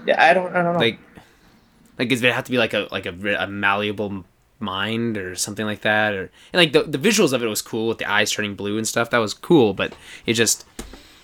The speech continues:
Speaker 2: it just very, it's confusing. I, and, like, there's been scenes before where, like, uh, I don't understand what's happening. This is
Speaker 1: Yeah.
Speaker 2: one of them.
Speaker 1: I just
Speaker 2: Um,
Speaker 1: wanted to end the episode with a bang, and that's what they
Speaker 2: Yeah.
Speaker 1: chose.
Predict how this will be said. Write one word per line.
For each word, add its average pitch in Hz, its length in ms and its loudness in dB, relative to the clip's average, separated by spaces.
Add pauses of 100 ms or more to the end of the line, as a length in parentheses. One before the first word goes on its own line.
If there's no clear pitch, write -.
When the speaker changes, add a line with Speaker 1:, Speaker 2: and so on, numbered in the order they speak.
(520)
Speaker 2:
it 147 100 0
just 156 160 0
very, 175 220 4
it's 165 160 4
confusing. 107 500 0
I, 107 140 2
and, 117 160 2
like, 120 120 -2
there's 127 160 -2
been 147 140 2
scenes 143 240 2
before 120 340 2
where, 107 140 2
like, 101 220 0
uh, - 40 2
I 101 220 2
don't 101 160 -4
understand 95 400 -4
what's 92 120 -6
happening. 90 400 -4
This 120 180 -2
is 110 120 -2
Speaker 1:
Yeah. 101 340 -12
Speaker 2:
one 110 160 0
of 98 80 -4
them. 98 260 -6 (440)
Speaker 1:
I 107 120 2
just 101 120 4
Speaker 2:
Um, 98 60 2
Speaker 1:
wanted 135 300 2
to 117 120 -4
end 123 140 2
the 117 120 2
episode 113 280 0
with 104 120 -2
a 101 60 -2
bang, 98 340 4
and 95 80 -4
that's 95 160 -2
what - 80 -8
they 98 80 -2
Speaker 2:
Yeah. 95 40 -4
Speaker 1:
chose. 92 360 -4